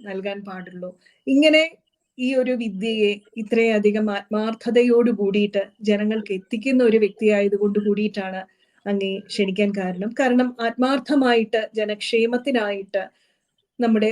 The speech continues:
സനാതന ധർമ്മത്തിൽ അധിഷ്ഠിതമായിട്ടുള്ള ഒരുപാട് ശാസ്ത്രം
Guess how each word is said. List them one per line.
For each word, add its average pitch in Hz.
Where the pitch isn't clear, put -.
സനാതന 208
ധർമ്മത്തിൽ 202
അധിഷ്ഠിതമായിട്ടുള്ള 202
ഒരുപാട് 254
ശാസ്ത്രം 214